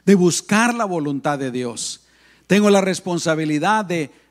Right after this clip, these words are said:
predicarles la palabra del Señor bien a ustedes. Amén. Ya la responsabilidad de ustedes es hacerlo.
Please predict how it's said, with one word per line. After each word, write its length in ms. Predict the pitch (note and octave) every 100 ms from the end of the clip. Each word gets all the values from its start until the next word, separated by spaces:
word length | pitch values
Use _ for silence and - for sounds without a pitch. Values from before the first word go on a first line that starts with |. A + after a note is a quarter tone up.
| _ _
predicarles 920 | F#3 F3+ E3 D#3+ - A3 B3 B3 G3+
la 180 | F3 D#3
palabra 540 | D#3 D3+ G3 A#3 A#3+ G3+
del 160 | E3
Señor 580 | - D#3+ E3+ F3+ E3 B2+
bien 440 | F3+ F#3+ A#3+ B3
a 100 | G#3+
ustedes. 880 | E3 D3+ - D3+ C3+ A#2+ - - _ _ -
Amén. 460 | D#3+ A#3 C4+ A3+ _ _ _ _ _ _ _ _ _
Ya 640 | C#3 F3 G#3+ A3+ - - _ _ _ _ _
la 160 | D3+
responsabilidad 800 | D#3+ C#3 E3+ D3 D3+ D3 D3 E3+
de 80 | G#3
ustedes 480 | F#3 - A#3+ A#3+ D#3+
es 240 | F#3 D3+ _
hacerlo. 760 | D#3 C3 - A3 G#3+ C#3 A2+